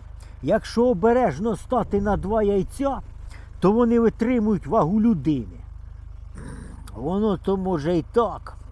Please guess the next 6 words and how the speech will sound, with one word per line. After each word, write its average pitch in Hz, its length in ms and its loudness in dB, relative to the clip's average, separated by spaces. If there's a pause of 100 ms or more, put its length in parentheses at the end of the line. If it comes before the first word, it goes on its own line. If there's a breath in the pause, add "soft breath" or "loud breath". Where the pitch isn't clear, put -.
(140)
але 185 360 0
ж - 180 -12
крику 185 640 0
буде. 143 640 -6 (4000 soft breath)
Пам'ятаєш, 190 880 2
Люба, 139 520 -2